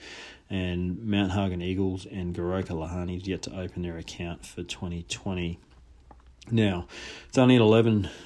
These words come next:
round competition this year with the, um, shortening of the competition due to covid.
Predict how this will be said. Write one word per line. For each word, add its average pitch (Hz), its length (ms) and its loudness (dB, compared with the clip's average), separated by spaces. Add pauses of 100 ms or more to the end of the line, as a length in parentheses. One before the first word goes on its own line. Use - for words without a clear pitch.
round 110 340 4
competition 113 540 2
this 110 180 0
year 156 180 4
with 107 180 0
the, 90 380 0
um, 92 920 -6 (140)
shortening 92 420 2
of 92 140 -4
the 95 80 -4
competition 98 480 -2
due 92 180 0
to 90 240 -4
covid. 110 480 0